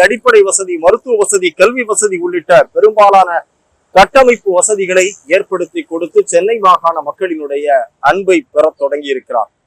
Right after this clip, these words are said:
கொஞ்சம் கொஞ்சமாக தமிழ் கற்றிருக்கிறார், கன்னடம் கற்றிருக்கிறார், தெலுங்கு மொழியை பேச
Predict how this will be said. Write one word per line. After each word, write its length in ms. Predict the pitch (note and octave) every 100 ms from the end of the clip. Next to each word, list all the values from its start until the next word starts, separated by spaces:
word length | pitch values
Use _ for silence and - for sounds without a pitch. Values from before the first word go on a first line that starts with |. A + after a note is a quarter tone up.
| _ _ - - - _ _ -
கொஞ்சம் 300 | A#3 C#4 B3
கொஞ்சமாக 440 | A#3+ A3+ G#3 G3+ F#3 D3
தமிழ் 260 | G#3 C4 G#3
கற்றிருக்கிறார், 600 | F#3+ - F3+ - D#3 B2 - _ -
கன்னடம் 420 | G3+ C4 A#3+ G3+
கற்றிருக்கிறார், 580 | - - F#3+ - D#3+ C3 -
தெலுங்கு 260 | G#3+ C#4+ C4+
மொழியை 320 | A3+ F#3+ F3 E3 - -
பேச 280 | A3 G#3